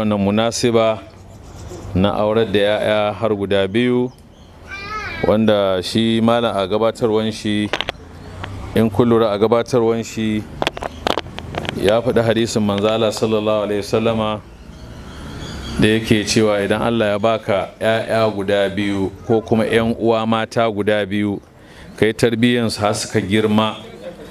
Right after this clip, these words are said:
har kuma ka aurar da su, aljanna ya wajaba gare ka. A kan wannan munasiban ne nake ganin ita gwana Malama Zainab Tanimu Zailani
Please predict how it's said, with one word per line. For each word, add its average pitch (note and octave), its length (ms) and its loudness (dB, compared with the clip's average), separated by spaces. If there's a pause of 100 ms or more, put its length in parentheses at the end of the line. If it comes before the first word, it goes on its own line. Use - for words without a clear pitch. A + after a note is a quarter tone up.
(260)
har A#2+ 220 2
kuma A#2+ 320 4
ka B2 160 2
aurar B2 440 2
da G#2+ 120 2
su, C3+ 320 2 (140)
aljanna A2 500 0
ya G#2+ 240 0
wajaba G2+ 560 0 (120)
gare G2 380 2
ka. F2+ 160 0 (920)
A G2 140 2
kan D3 240 4
wannan C3 240 4
munasiban A2+ 800 2
ne G#2+ 320 0 (800)
nake A#2 320 2
ganin G#2+ 640 2 (960)
ita A#2 320 4
gwana A2 420 2
Malama A2 460 2
Zainab G#2 400 2
Tanimu G2+ 400 0
Zailani A2+ 640 2